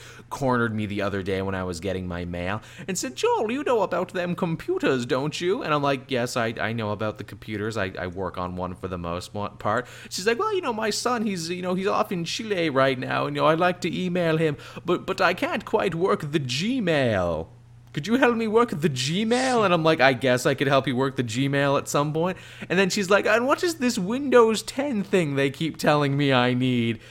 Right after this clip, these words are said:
And I'm like, "Okay, I'll, I'll try and help you out with that." The funny thing being, I'm like, "Shit, I, I, I wouldn't even, is it that easy to upgrade to Windows ten?" 'Cause obviously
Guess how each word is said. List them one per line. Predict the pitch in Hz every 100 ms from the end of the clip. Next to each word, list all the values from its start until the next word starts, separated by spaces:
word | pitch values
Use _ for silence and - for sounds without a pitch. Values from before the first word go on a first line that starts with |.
| - -
And | 143
I'm | 135
like, | 135 131 120
"Okay, | 127 135 120
I'll, | 113
I'll | 107 120
try | - 123
and | 120
help | 127 113 120
you | 113
out | 101
with | 101
that." | 101 -
The | 104
funny | 165 165
thing | 139 135 123
being, | 104 156 131
I'm | 110
like, | 110 -
"Shit, | - 156 135
I, | 98 107 - - 107
I, | 113
I | 110
wouldn't | 113 120 127
even, | 123 113 120
is | 113 110
it | 95
that | 113 117
easy | 117 143 147 185 170 - - -
to | 175 -
upgrade | 165 143 143 165 165 170
to |
Windows | 143 156 160 160 160
ten?" | 160 165
'Cause | 135 127
obviously | 131 123